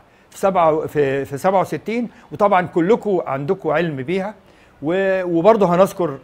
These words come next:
آه، أمور عنها يعني. اللي كان فيها بقى في سبعة وستين إن قواتنا الجوية كلها اتدمرت، جيشنا، آه، انسحب بلا تخطيط. أي جيش بينسحب في العالم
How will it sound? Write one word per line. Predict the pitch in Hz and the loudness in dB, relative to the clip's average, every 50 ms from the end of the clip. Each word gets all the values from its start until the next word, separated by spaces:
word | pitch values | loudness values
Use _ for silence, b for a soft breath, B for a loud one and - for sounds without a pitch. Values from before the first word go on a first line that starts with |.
| - - | -14 -12
آه، | 135 135 127 - - - - 135 127 - - - | -10 -8 -8 -10 -10 -12 -10 -10 -10 -10 -10 -10
أمور | 143 147 165 185 180 151 | -8 -4 -2 -2 0 0
عنها | 139 139 147 147 131 120 | 0 0 0 -2 -2 -2
يعني. | 113 101 98 107 117 _ _ b b b b b b b b b - | -6 -8 -12 -14 -18 _ _ b b b b b b b b b 0
اللي | 190 220 226 226 | 2 2 2 2
كان | 226 247 254 | 4 2 2
فيها | 254 254 247 247 240 190 175 | 2 0 0 0 0 2 2
بقى | 151 170 165 139 123 | 0 0 -2 -4 -6
في | - - 139 131 | -8 -8 -8 -4
سبعة | - - 185 175 160 | -2 0 0 0 -2
وستين | 143 - 143 - - 160 175 220 220 208 - - 151 | -4 -6 -10 -10 -10 -8 -8 -8 -10 -12 -14 -12 -10
إن | 143 143 | -10 -10
قواتنا | 135 - 147 147 185 208 - 165 151 | -8 -6 -4 -2 -2 -2 -4 -6 -8
الجوية | 135 139 143 156 180 190 | -6 -6 -4 -4 -4 -4
كلها | 165 - - 135 135 147 185 196 170 | -6 -6 -8 -6 -2 0 0 0 0
اتدمرت، | 139 131 135 131 131 143 170 185 - - b b b b b b b b _ 143 | 0 -2 -4 -2 -2 -4 -4 -6 -10 -16 b b b b b b b b _ -4
جيشنا، | 196 208 202 - 165 147 135 131 127 - | -2 -2 -2 -4 -6 -4 -4 -4 -6 -6
آه، | 139 127 127 123 131 | -8 -8 -8 -8 -10
انسحب | 139 131 - 208 175 143 143 117 - _ _ _ _ - | -10 -8 -6 -6 -6 -4 -6 -8 -10 _ _ _ _ -8
بلا | 123 139 196 226 220 180 | 2 4 6 6 6 4
تخطيط. | - - 135 - - - 165 190 185 - b b b b b b b - | 0 -2 -8 -10 -8 -8 -8 -8 -8 -10 b b b b b b b -4
أي | - 247 233 | -2 -2 -2
جيش | 190 180 233 202 | 0 -2 -2 -2
بينسحب | 175 180 160 147 - 214 170 156 160 | -2 -4 -4 -4 -4 -6 -8 -8 -8
في | - - 151 | -8 -6 -2
العالم | 143 139 160 175 180 190 185 | 0 0 0 0 0 -2 -6